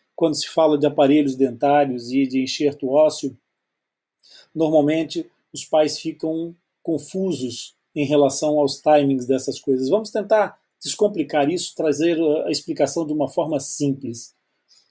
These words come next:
O tratamento ortodôntico, na verdade, é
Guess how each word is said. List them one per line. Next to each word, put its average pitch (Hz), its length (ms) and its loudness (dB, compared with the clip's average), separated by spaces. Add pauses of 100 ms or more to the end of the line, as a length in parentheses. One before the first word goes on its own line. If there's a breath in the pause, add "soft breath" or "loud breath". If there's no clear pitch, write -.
(120)
O - 40 -20
tratamento 226 580 0
ortodôntico, 139 800 -2
na 135 140 -2
verdade, 123 720 0 (540)
é 170 440 4